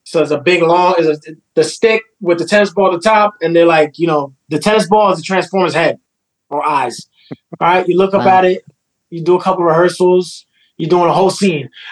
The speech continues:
Speaker 1: "But Optimus, but, ah, but B, but we can't go there." Whatever, you're looking, and you, everybody's eye line is different, right? B is here, Optimus is here,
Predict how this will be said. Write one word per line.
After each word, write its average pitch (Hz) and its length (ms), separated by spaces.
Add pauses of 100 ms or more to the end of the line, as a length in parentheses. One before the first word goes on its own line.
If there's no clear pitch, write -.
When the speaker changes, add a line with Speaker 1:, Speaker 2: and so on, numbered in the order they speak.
(160)
Speaker 1:
"But 269 120
Optimus, 311 640 (400)
but, 220 200
ah, 294 720 (360)
but 233 140
B, 302 480 (680)
but 240 120
we 269 120
can't 320 280
go 302 160
there." 294 460 (180)
Whatever, 185 280
you're 180 160
looking, 226 380 (100)
and 185 160
you, 180 120 (100)
everybody's 226 460
eye 202 200
line 185 220
is 165 120
different, 156 340
right? 139 200
B 180 220
is 165 120
here, 233 320
Optimus 160 440
is 139 100
here, 220 500